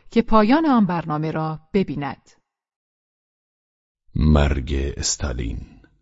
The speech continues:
Speaker 1: در اول مارس هزار و نهصد و پنجاه و سه، استالین بر اثر خونریزی مغزی درگذشت.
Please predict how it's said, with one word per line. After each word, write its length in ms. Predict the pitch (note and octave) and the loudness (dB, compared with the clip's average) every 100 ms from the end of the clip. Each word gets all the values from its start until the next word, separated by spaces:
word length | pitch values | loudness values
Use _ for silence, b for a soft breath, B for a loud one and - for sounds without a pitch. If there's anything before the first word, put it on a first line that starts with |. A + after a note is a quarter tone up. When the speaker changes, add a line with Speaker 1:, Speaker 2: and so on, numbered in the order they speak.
| _ _ _ _ _ _ _ _ _ _ - | _ _ _ _ _ _ _ _ _ _ 0
Speaker 1:
در 180 | A3 A3+ | 2 4
اول 420 | B3 G#3+ D#4 E4+ | 2 2 0 2
مارس 380 | D#4 D#4+ D4+ D4+ | 2 2 0 0
هزار 440 | C#4 B3+ A3+ C4 | 2 2 4 4
و 40 | |
نهصد 400 | A#3+ A3 - G#3+ | 6 4 2 0
و 60 | G3+ | 0
پنجاه 380 | G3+ F#3 D#3+ D#3 | 0 0 0 -2
و 100 | D3+ | -4
سه، 400 | - B3+ C4+ C#4 b b b | -4 -2 -2 -4 b b b
استالین 560 | - G#3+ - B3 C#4+ E4 | -2 -2 2 2 4 2
بر 140 | B3 | 2
اثر 360 | A3 A3 B3 A#3+ | 2 2 0 0
خونریزی 600 | A#3 G#3+ G3 G3+ F#3 C#4+ | 2 2 2 0 0 2
مغزی 480 | A3 F3+ C#3 D#3+ D#3 | 2 2 -4 -8 -4
درگذشت. 880 | E3 E3+ D3+ D3+ - D#3 - - | -2 -2 -4 -12 -10 -8 -8 -12